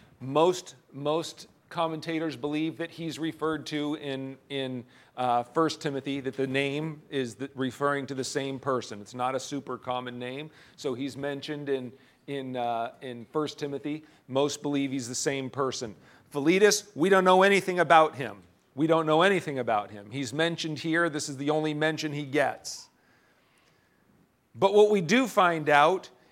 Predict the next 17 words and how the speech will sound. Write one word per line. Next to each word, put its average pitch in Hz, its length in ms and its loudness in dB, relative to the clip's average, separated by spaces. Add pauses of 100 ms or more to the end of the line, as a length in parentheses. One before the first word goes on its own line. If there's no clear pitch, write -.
is 175 220 6
that 180 160 2
their 190 200 6
falsehood 160 920 6 (280)
and 170 260 -2
evil 165 640 0 (160)
destroyed 214 800 4
people's 214 460 -4
lives 202 500 6
by 180 280 4
undermining 202 680 2
their 185 160 2
faith. 185 580 0 (1900)
I, 180 460 6 (560)
I 175 220 4
have, 165 640 2 (400)
uh, 139 360 -4